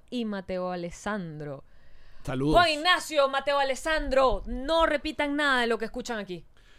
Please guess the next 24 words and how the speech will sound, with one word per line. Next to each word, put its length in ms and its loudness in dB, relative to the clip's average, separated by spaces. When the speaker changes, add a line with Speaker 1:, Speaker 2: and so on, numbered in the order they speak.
Speaker 2:
Bueno, 180 2
usen 220 4
el 60 4
Speaker 1:
A 20 4
menos 200 6
que 60 4
Speaker 2:
hashtag 160 8
Speaker 1:
sean 100 0
adultos. 460 -2
Speaker 2:
de 180 2
que 140 4
nos 160 2
reiremos 640 0
y 200 -2
lo 100 0
mandan 240 -2
a 80 -2
Twitter 420 2
y, 400 0
y 220 -2
lo 180 -4
leemos 880 0
aquí. 560 2
Y, 340 12